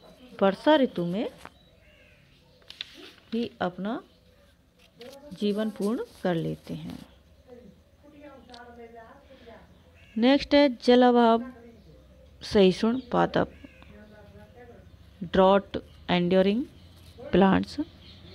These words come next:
ये पौधे एक वर्षीय या बहुवर्षीय, शाकीय या काष्ठीय या छोटे वृक्ष के रूप में होते हैं।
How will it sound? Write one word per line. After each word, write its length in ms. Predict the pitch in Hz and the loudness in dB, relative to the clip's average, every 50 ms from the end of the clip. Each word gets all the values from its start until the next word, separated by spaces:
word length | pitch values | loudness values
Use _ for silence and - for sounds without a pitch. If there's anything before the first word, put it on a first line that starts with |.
| - - - - - - - - - - - - - - - - - - - - - - - - - - - - - - - - - - 214 | -20 -20 -20 -20 -20 -20 -20 -20 -20 -20 -20 -20 -20 -20 -20 -20 -20 -20 -20 -20 -20 -20 -20 -20 -20 -20 -20 -20 -20 -20 -20 -20 -10 -4 0
ये 160 | 226 277 320 | 2 2 4
पौधे 460 | 339 - 277 262 254 277 277 277 269 - - | 4 4 4 4 6 4 4 2 2 0 2
एक 220 | 214 220 226 - | 2 2 4 2
वर्षीय 680 | 226 233 233 226 - - - 240 240 247 247 262 294 - - - - - - - - - - - - - - | 2 0 0 0 -2 -2 0 0 2 2 0 -2 -6 -12 -20 -20 -20 -20 -20 -20 -20 -20 -20 -20 -12 -6 -4
या 100 | 202 190 | -4 -2
बहुवर्षीय, 840 | - 208 196 190 196 214 214 202 - - 220 214 208 202 208 220 233 - - - - - - - - - - - - - - - - - - - - - - - - - - - | 2 2 4 4 4 2 0 -2 -2 -2 -2 0 0 0 -2 -4 -8 -10 -14 -20 -20 -20 -20 -20 -20 -20 -20 -20 -20 -20 -20 -20 -20 -20 -20 -20 -20 -20 -20 -20 -20 -20 -20 -20
शाकीय 480 | - - - 214 202 208 220 - 262 262 | -12 -4 2 2 4 4 2 0 0 0
या 220 | 269 262 262 240 | 2 2 0 -2
काष्ठीय 760 | 233 - - 190 190 196 - - - - 208 208 208 113 123 - - - - - - - - - - - - 190 | -4 -4 -2 -2 -2 -2 -4 -6 -8 -6 -4 -4 -4 -4 -6 -10 -16 -20 -20 -20 -20 -20 -20 -20 -20 -14 -10 -10
या 60 | 190 | -8
छोटे 400 | - - - 247 247 254 - 254 | -8 -6 -2 -2 -2 0 0 -2
वृक्ष 340 | 214 - 185 180 180 - - | -2 -2 -4 -6 -6 -8 -10
के 120 | - 185 | -8 -8
रूप 160 | 180 180 170 - - | -6 -6 -8 -8 -6
में 200 | 185 226 311 480 - - - - _ - - - _ _ - _ _ _ _ - | -6 -4 -4 -6 -8 -14 -20 -20 _ -20 -20 -20 _ _ -20 _ _ _ _ -4
होते 300 | 180 175 175 - 175 180 | -2 -2 -2 -2 -2 -2
हैं। 280 | 180 180 - - - | 0 -2 -4 -6 -8